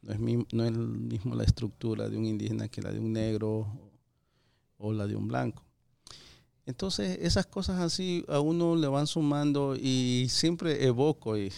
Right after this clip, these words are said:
y siempre lo repito de que Foucault decía de que llega un momento en que el libro ya no te dice nada y tienes que buscar la historia o, o la respuesta a tu pregunta observando las obras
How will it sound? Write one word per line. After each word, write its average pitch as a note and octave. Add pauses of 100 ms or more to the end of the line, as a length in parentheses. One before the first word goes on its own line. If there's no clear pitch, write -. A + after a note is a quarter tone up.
(140)
y A2
siempre C3
lo B2
repito A2
de G#2
que G#2+ (220)
Foucault C3+
decía C#3
de C3
que A2+ (920)
llega B2
un D3
momento C3+
en C3
que -
el A#2+
libro C3+
ya B2
no C3
te C3
dice B2+
nada C3
y A#2
tienes A#2+
que -
buscar A2+
la A2+
historia A2+
o, G#2+
o A2
la A2+
respuesta A#2+
a B2+
tu B2
pregunta A#2 (140)
observando A#2
las A2
obras G#2+